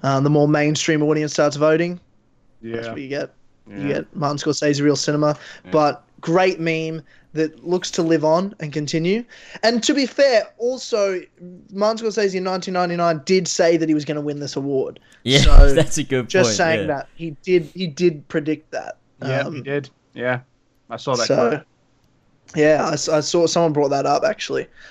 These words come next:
Speaker 1: on Twitter when we announced the nominees, so that's pretty exciting. I put the winner, winner clip as well. As I'm doing this, James, I'm putting, like, the winning clips thing, so you can put that up.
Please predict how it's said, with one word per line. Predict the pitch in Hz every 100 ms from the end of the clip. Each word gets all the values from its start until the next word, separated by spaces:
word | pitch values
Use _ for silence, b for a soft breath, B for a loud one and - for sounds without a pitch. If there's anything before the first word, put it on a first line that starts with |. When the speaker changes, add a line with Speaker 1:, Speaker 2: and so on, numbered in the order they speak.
| 135 -
Speaker 1:
on | 139
Twitter | 135 165 151
when | 143 143
we |
announced | 143 143 135
the | 139
nominees, | 139 139 147 135
so | - 143
that's | 147 139 -
pretty | 143
exciting. | 135 - 139 139 139 - B B B -
I |
put | 160 - 180
the | 175
winner, | 151 170 165 156
winner | 156 165 160
clip | - 143
as | 135
well. | 143 139 135
As | 135 147
I'm | 147 143
doing | 147 151
this, | 165
James, | - 170 196 214 -
I'm | 208 135
putting, | 143 139
like, | 131 -
the |
winning | 131 139 139 160 - _ _ _ _ _ -
clips | - 143 -
thing, | 143 139
so | 147
you | 143
can | 135 147
put | -
that | 143 -
up. | 311 -